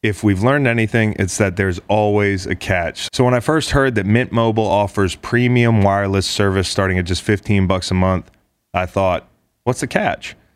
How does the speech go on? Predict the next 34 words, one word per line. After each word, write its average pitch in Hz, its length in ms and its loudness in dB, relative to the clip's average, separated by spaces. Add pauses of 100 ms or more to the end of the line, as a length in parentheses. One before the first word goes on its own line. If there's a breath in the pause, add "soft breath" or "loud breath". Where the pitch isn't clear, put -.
(260)
But 117 100 2
after 139 260 0
speaking 160 460 0
with 113 160 0
them 101 320 0
and 92 160 2
using 117 340 4
their 87 140 2
service, 90 520 -2 (100)
it 98 200 -2
all 101 280 2
made 92 320 0
sense. 85 420 -4 (440 soft breath)
There 131 180 2
isn't 175 180 4
a 151 80 0
catch, - 520 -4 (100)
okay? 127 420 0 (340)
Mint 151 200 4
Mobile's 156 320 2
secret 151 340 0
sauce 175 520 -2 (280)
is 123 80 -2
that 151 140 2
they're 175 100 2
the 170 80 2
first 185 280 -2
company 170 280 2
to 151 80 2
sell 160 240 2
wireless 151 380 0
service 151 340 0
online 143 460 2
only. 123 540 0